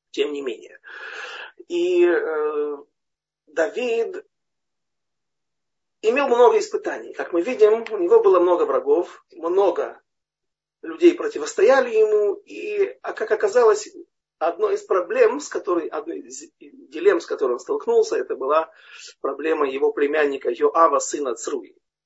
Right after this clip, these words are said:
Э, если хотите вопрос, э, за субботним столом, детей спросить, э,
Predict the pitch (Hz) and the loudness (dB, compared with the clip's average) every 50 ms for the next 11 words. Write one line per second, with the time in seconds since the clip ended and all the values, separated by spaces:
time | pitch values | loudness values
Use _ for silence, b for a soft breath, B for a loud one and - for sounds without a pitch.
0 | _ _ _ _ _ _ _ _ _ _ _ _ _ _ _ _ _ _ _ - | _ _ _ _ _ _ _ _ _ _ _ _ _ _ _ _ _ _ _ -8
1 | - 123 117 - 147 - - - - 160 - 175 170 - 175 - 143 - - 190 | -6 -4 -2 0 0 0 -2 -4 -4 -4 -4 -4 -4 -6 -4 -2 -2 0 4 6
2 | 214 185 156 - - - - - 139 143 135 131 131 117 117 120 113 117 120 123 | 6 6 6 2 -2 -10 -14 -14 -10 -8 -8 -6 -6 -6 -6 -6 -8 -10 -12 -14
3 | 123 113 - 131 - - 147 139 143 127 - 131 120 - - 135 147 185 226 226 | -16 -16 -14 -12 -10 -8 -4 -2 -2 -2 -2 -4 -12 -10 -6 0 4 8 8 8
4 | 208 180 - 135 127 - 156 139 123 - - 127 127 - - 147 143 - - - | 8 6 2 -6 -8 -8 -6 -6 -6 -8 -10 -12 -12 -8 -6 -8 -8 -8 -10 -16
5 | - _ - | -20 _ -18